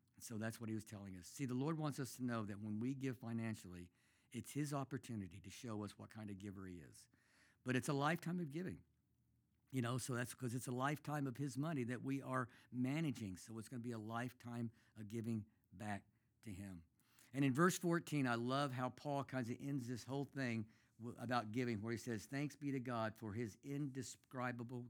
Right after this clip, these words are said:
gift." And I appreciate Paul ending the discussion on giving with attention being given to the greatest giver of all time, God, the indescribable gift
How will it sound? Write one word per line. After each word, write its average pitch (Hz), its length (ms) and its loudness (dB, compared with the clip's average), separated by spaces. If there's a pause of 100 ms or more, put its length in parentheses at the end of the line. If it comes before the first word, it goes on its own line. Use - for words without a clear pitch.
gift." 101 440 -6 (380)
And 131 80 4
I 139 80 10
appreciate 156 580 2
Paul 135 240 2
ending 135 260 4
the 131 80 4
discussion 120 460 -2
on 120 200 0
giving 113 340 2 (280)
with 120 200 -2
attention 117 760 -2 (460)
being 117 220 4
given 123 280 4
to 110 80 0
the 104 100 0
greatest 113 520 0
giver 117 240 -2
of 101 100 -4
all 107 180 -2
time, 98 320 -4
God, 95 320 -4 (420)
the 127 140 4
indescribable 175 680 6
gift 131 320 4